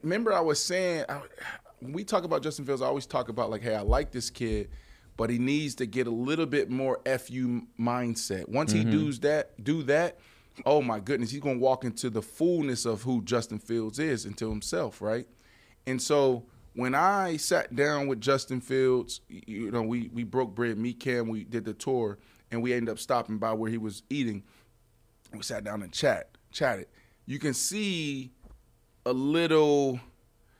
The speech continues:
Speaker 1: like, hesitancy or
Speaker 2: Mm-hmm.
Speaker 1: a little discomfort, right? A little, like, you know, he in a gray.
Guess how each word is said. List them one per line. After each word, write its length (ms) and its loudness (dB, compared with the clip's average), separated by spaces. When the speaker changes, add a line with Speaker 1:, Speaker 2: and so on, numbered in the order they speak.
Speaker 1:
like, 400 0
hesitancy 880 0
or 580 0
Speaker 2:
Mm-hmm. 300 -2
Speaker 1:
a 40 -4
little 200 0
discomfort, 800 -2
right? 380 2
A 60 2
little, 360 4
like, 420 2
you 120 -2
know, 100 2
he 120 4
in 140 2
a 60 2
gray. 580 -2